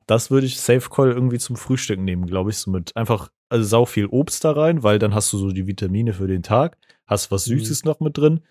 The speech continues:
Speaker 1: und so dieses Knusperzeug muss halt drin sein. Ich würd kein Schoko nehmen, weil ich glaub, das Schoko fuckt auf Dauer so ein bisschen ab.
Speaker 2: Ja, kann sein.
Speaker 1: Das wäre mein Frühstück.
Speaker 2: Also bei mir, ähm,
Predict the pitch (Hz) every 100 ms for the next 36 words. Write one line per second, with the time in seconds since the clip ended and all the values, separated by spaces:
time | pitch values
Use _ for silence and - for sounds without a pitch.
0 | _ _ 113 117 113 101 101 98 95 -
1 | - 117 - 98 - 98 95 110 - 92
2 | 85 95 95 87 95 - 139 - 139 139
3 | - 131 131 - 95 95 92 95 92 -
4 | 107 - 98 - 123 - 101 - 107 -
5 | 90 - - 92 92 87 90 85 - 87
6 | 80 87 - - _ _ - 107 101 98
7 | 98 101 - 101 98 98 104 110 _ _
8 | _ _ _ _ - - 101 - 101 101
9 | 104 101 92 - 104 - 101 - - -
10 | _ _ _ _ _ _ _ _ _ _
11 | 110 98 95 107 110 110 113 - 110 107
12 | 104 104